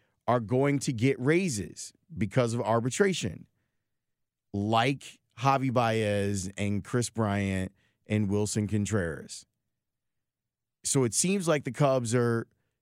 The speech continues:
at a point now where they're trying to move one or a couple of those guys so they can get some relief.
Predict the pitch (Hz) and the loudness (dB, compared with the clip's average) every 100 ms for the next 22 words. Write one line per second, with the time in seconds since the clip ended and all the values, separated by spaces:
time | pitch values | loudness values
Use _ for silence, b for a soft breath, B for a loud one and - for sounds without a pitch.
0 | _ 117 120 113 175 202 175 135 120 120 | _ -2 0 0 0 0 0 0 2 2
1 | 117 113 120 113 135 123 120 117 117 165 | 2 2 0 0 0 2 2 2 2 2
2 | 202 160 139 127 _ _ _ - 90 107 | 2 2 0 -4 _ _ _ -8 -2 0
3 | 135 160 175 139 139 135 127 - 180 208 | 2 0 0 2 2 0 -4 0 0 2
4 | 180 120 127 120 127 123 104 151 165 147 | 0 0 0 0 0 0 2 2 2 0
5 | - 120 117 120 120 113 - 143 143 143 | 0 -2 0 -2 0 -2 0 0 2 0
6 | 123 117 147 220 127 - - | 0 0 2 2 0 -4 -20